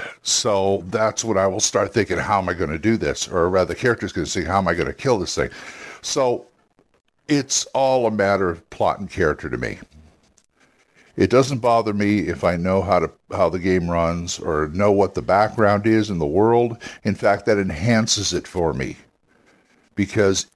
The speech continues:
it's part of the t-, to me, it's part of the tone. It's part of the tone of the whole thing. And I like games with a lot of atmosphere and tone.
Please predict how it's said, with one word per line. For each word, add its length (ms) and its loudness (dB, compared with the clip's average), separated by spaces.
it's 280 0
part 340 2
of 60 2
the 80 -6
t-, 180 -6
to 160 2
me, 120 0
it's 120 0
part 320 0
of 60 -2
the 80 -6
tone. 500 -2
It's 160 -4
part 220 2
of 60 0
the 80 -4
tone 400 0
of 60 2
the 80 0
whole 180 2
thing. 460 -2
And 160 -2
I 100 2
like 280 0
games 420 0
with 160 -14
a 60 -2
lot 260 4
of 180 -4
atmosphere 600 0
and 180 -4
tone. 520 -4